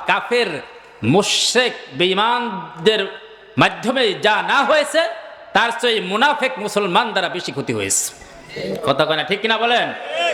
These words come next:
কাফের তো শত্রু, জানাই যায়, সে তো ইসলামের ভিতরে নাই, কিন্তু মুনাফিক কিন্তু চেনা খুব কঠিন। এই কারণে মুনাফিকদের জন্য আল্লাহ একটা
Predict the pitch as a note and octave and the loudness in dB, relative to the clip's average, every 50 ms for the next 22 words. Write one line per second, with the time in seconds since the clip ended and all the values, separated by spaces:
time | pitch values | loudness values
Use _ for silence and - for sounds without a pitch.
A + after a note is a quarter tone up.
0 | - C#4 C#4+ C#4+ C#4+ C#4+ C#4 G#3 A#3+ B3 B3 B3 D4 D4 D4+ - C4 - - - | -4 -4 -4 -4 -2 0 2 2 2 2 2 0 -4 -4 -2 -2 -2 0 0 0
1 | - - - B3 A3+ F#3 A#3 A#3+ C4 C#4+ D4 C#4+ A#3 B3+ A#3 - A#3+ A#3 - A#3+ | 0 0 -2 -2 2 2 2 2 2 0 -2 0 0 -2 -2 -2 -4 -2 -2 -2
2 | A#3 - A#3 B3+ B3 B3 A3 G#3 A3 A3+ A#3+ A#3 G#3 G3 F3+ D3+ C3+ - - - | 0 2 0 2 2 2 -2 -4 0 2 0 2 4 2 0 0 -4 -6 -12 -14
3 | - - - - - - - - - - - - F#3 G#3 G3 - G#3 F#3 F#3 G3+ | -18 -18 -20 -20 -20 -20 -20 -20 -20 -20 0 0 0 2 2 0 0 2 2 2
4 | A#3 C4 C4 B3+ - B3 B3+ - B3 A3+ - A3+ G#3+ - G3 G3+ G3 F#3+ - - | 2 2 2 0 -2 -4 -4 -4 -4 -2 -2 -2 0 0 0 2 2 0 0 0
5 | A3+ F#3+ - - - - - - - - - - - - - - - - - - | -2 -2 -2 -4 -10 -14 -16 -18 -18 -18 -18 -18 -18 -16 -12 -8 -6 -4 -4 4
6 | - F3 F3+ F3 F3 F3+ E3 D3 C3 C3 - - D#3+ A3 A#3+ - C4 C4 C4 C4 | 4 4 4 6 2 -2 -2 -2 -4 -8 -2 0 0 0 2 0 0 0 2 2
7 | C4 C4+ A#3 A3 A3 A3+ A#3 A3+ A3 A3+ G3 F3+ F#3 G#3+ F3+ F3+ G#3 G3+ G3 G3 | 0 0 0 0 0 0 0 0 -4 -8 -6 -2 -4 0 0 0 0 2 2 2
8 | G3 F#3+ F#3 F3 E3+ - - E3+ D3+ C3+ | 2 2 2 0 0 -2 -2 -2 -2 -2